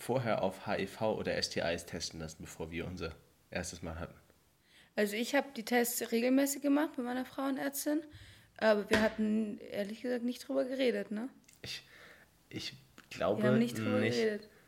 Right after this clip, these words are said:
Speaker 1: Nee.
Speaker 2: Ah, ah.
Speaker 1: Aber also bei mir war es ja immer so, ich hatte tatsächlich bisher nicht viele Partner und, ähm,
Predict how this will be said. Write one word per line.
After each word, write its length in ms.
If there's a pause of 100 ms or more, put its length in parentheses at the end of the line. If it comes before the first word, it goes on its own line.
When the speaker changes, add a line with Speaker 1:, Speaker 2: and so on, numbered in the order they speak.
(640)
Speaker 1:
Nee. 380 (1500)
Speaker 2:
Ah, 60 (120)
ah. 120 (300)
Speaker 1:
Aber 240
also 300 (160)
bei 120
mir 160
war 80
es 100
ja 60
immer 200
so, 120
ich 120
hatte 180
tatsächlich 560
bisher 400
nicht 340 (220)
viele 200
Partner 400 (540)
und, 480
ähm, 400